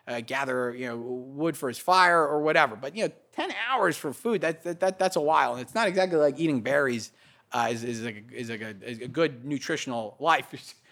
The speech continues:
It's certainly not gonna look like the cover, uh, right there.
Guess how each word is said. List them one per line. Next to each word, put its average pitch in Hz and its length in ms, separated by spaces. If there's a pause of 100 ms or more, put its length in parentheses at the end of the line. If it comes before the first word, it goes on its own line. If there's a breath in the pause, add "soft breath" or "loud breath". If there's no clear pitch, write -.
(100)
It's - 120
certainly 240 320
not 196 180
gonna 165 180
look 170 240
like 139 320
the 120 120
cover, 147 360 (360 loud breath)
uh, 139 600
right 139 200
there. 170 320